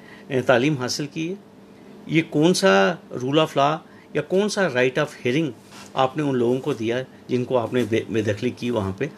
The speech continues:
पाँच दिन अभी एक्सपायर नहीं हुए तो आपने पहले ही वहाँ पे कार्रवाई कर ली। क्या डीसी साहिबा उनसे ये बात पूछेंगी या उनको पन्द्रह अगस्त को या छब्बीस जनवरी को मेरिटोरियस सर्विसेज के लिए गोल्ड मेडल दिया जाएगा?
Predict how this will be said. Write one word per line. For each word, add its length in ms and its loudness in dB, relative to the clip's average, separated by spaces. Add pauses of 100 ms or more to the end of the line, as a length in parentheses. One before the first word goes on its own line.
(1080)
पाँच 260 4
दिन 160 4
अभी 200 2
एक्सपायर 420 0
नहीं 140 0
हुए 200 -2 (400)
तो 60 0
आपने 260 2
पहले 300 -2
ही 60 -2
वहाँ 220 -4
पे 100 -6
कार्रवाई 400 -4
कर 200 -6
ली। 120 -10 (380)
क्या 180 4
डीसी 340 -2
साहिबा 480 -2 (420)
उनसे 260 0
ये 80 0
बात 300 0
पूछेंगी 460 -2 (800)
या 340 4 (400)
उनको 460 -4 (380)
पन्द्रह 300 2
अगस्त 360 0
को 100 0
या 100 2
छब्बीस 380 -4
जनवरी 300 -2
को 200 -6
मेरिटोरियस 640 0
सर्विसेज 400 -2
के 100 -4
लिए 100 4
गोल्ड 280 2
मेडल 260 0
दिया 200 -4
जाएगा? 360 -14